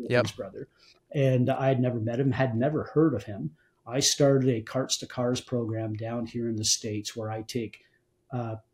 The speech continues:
Speaker 2: kids out of karting from high-level programs. Ron Fellows sends me a driver, Mark Dismore, that has the facility here in Indianapolis. I take a couple of drivers here. I'm calling upon all my friends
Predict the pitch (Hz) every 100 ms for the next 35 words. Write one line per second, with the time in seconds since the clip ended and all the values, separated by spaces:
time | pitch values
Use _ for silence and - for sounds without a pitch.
0 | _ - 151 151 131 - 120 120 110 117
1 | 110 120 120 113 117 127 107 101 98 101
2 | 120 117 110 127 120 120 127 117 - 117
3 | 117 117 117 110 107 107 127 123 123 123
4 | 104 113 107 98 - - 131 113 104 120
5 | 117 - - - - 131 113 120 117 110
6 | - 101 113 - 113 107 113 107 101 104
7 | 135 127 131 107 - 139 117 113 123 120
8 | 113 110 - 135 110 107